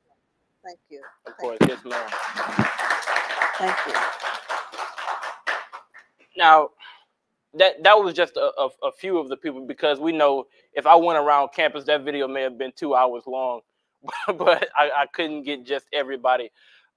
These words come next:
Speaker 2: But one thing that I did wanna say personally, Doctor Simmons, is that, and this is a kind of an indirect effect that you have, is that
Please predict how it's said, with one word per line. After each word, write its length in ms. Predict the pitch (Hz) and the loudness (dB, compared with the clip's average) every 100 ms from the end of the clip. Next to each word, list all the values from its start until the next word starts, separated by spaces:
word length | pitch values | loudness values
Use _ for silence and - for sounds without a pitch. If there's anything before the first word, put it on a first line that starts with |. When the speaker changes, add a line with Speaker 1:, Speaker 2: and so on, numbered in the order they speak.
| - | -2
Speaker 2:
But 300 | 151 147 135 | 2 2 2
one 180 | 196 214 | 0 0
thing 220 | 180 147 | -4 -2
that 120 | 135 | 2
I 100 | 135 | 2
did 220 | 127 139 | 0 -8
wanna 280 | 131 127 123 | -6 -8 -10
say 220 | - 127 | -8 -8
personally, 440 | - 139 127 123 120 | -8 -10 -10 -12 -6
Doctor 300 | 123 - 117 | -4 -6 -14
Simmons, 460 | 139 123 120 113 _ _ _ _ - | -10 -10 -10 -16 _ _ _ _ -8
is 160 | 151 139 | -6 0
that, 280 | 131 143 120 _ _ _ _ _ _ _ _ - | 4 4 4 _ _ _ _ _ _ _ _ -4
and 160 | 185 | 0
this 180 | 202 208 | 2 0
is 120 | 196 | 0
a 220 | 170 143 139 _ | 2 2 0 _
kind 200 | - 165 | -2 0
of 100 | 135 | 0
an 80 | 131 151 | -2 -6
indirect 480 | 151 131 139 135 | -6 -4 -2 -4
effect 320 | 127 - 139 - | -6 -8 -8 -8
that 180 | 123 | -12
you 120 | 139 143 | -12 -4
have, 340 | 131 120 110 _ _ _ _ _ _ _ _ - - | -2 -2 -4 _ _ _ _ _ _ _ _ -20 -12
is 180 | 143 139 | -12 0
that 260 | 147 135 | 2 2